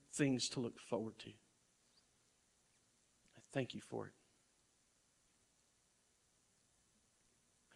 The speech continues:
pray that you would bring it to our minds daily. That there's not a person, God, I pray that there's not a person in this room that today wouldn't be stirred by your Spirit.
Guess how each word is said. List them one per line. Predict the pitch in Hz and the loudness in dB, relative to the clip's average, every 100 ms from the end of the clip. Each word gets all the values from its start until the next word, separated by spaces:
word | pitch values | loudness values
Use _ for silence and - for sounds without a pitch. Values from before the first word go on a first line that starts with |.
| - | -8
pray | - 147 120 | 6 8 8
that | 117 - | 6 0
you | 139 | 2
would | 123 113 | 2 2
bring | 143 147 | 6 8
it | 143 - | 6 4
to | 151 - | 2 4
our | 123 123 | 6 6
minds | 123 123 123 117 110 - 117 110 | 4 2 2 0 0 -2 -4 -4
daily. | 117 120 110 - - - - _ _ _ - - _ _ _ _ _ _ _ _ _ _ - | 2 4 2 -4 -14 -20 -20 _ _ _ -20 -20 _ _ _ _ _ _ _ _ _ _ 0
That | 127 | 4
there's | 147 135 123 | 8 8 10
not | 135 147 165 | 12 12 10
a | 139 | 4
person, | - 165 - | 4 6 8
God, | 147 156 151 | 10 10 12
I | 151 | 8
pray | - - 175 170 | 6 10 12 12
that | 160 | 12
there's | 156 - | 12 8
not | 151 151 151 180 220 - - - | 10 12 12 12 8 -2 -10 -6
a | |
person | - - 190 180 - 175 | -6 6 12 12 12 10
in | 180 180 | 12 12
this | 170 165 - | 12 12 10
room | 160 185 160 110 - - - - - - _ _ - - - | 12 12 12 8 -2 -16 -20 -20 -20 -20 _ _ -20 -4 2
that | 151 | 4
today | - 135 151 165 151 - - - | 6 10 12 12 12 12 2 8
wouldn't | 147 175 175 180 - - - 127 | 12 12 12 10 -2 -10 -12 6
be | 160 165 160 | 10 10 12
stirred | - - - - 180 156 127 113 110 - | 12 12 10 12 12 12 12 10 2 4
by | 139 139 | 10 12
your | 135 131 | 12 10
Spirit. | - - 151 135 | 10 8 10 10